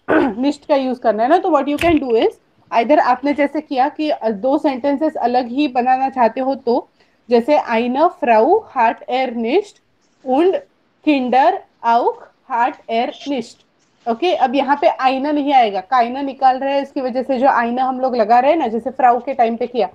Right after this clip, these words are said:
वो नहीं आएगा, क्योंकि काइना फ्राउ किस लिए है? दी फ्राउ, दी फ्राउ का होता है आइना, उस हिसाब से होता है काइना, सिंगुलर है। Kinder is plural, das Kind, die Kinder, Kinder plural है, तो इसलिए काइना Kinder तो हो सकता है क्योंकि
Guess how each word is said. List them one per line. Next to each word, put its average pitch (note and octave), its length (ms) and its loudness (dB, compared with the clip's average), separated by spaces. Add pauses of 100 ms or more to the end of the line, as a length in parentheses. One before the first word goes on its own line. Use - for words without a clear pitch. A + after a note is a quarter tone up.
(380)
वो D#4 140 4
नहीं D#4+ 220 2
आएगा, F#3+ 280 2 (380)
क्योंकि C#4 260 -2
काइना C4+ 420 2
फ्राउ D4+ 260 2
किस D#4 260 -6
लिए D4 180 4
है? E4 200 2
दी C4 340 0
फ्राउ, G#3+ 420 0 (640)
दी C#4 180 0
फ्राउ C4+ 340 2
का C#4 120 -2
होता C#4 280 0
है C4+ 280 -2
आइना, A3 400 0
उस D#4+ 360 -2
हिसाब D4 280 0
से D#4 140 -6
होता C4+ 260 2
है C#4 120 0
काइना, G#3+ 440 -2 (180)
सिंगुलर D4 500 2
है। F#3+ 200 -6 (680)
Kinder C#4+ 360 2
is F#4+ 340 -6
plural, B3+ 340 0 (220)
das A#3+ 140 2 (180)
Kind, D#4+ 320 -2
die C4+ 280 -2 (100)
Kinder, A#3 340 2 (600)
Kinder B3+ 380 -2
plural C4+ 420 2
है, D4 120 4
तो - 200 -10
इसलिए C#4+ 340 0
काइना B3+ 400 0
Kinder E4 420 2
तो F4+ 60 0
हो F4 120 2
सकता C4+ 280 -4
है A3 60 0
क्योंकि D4 400 -6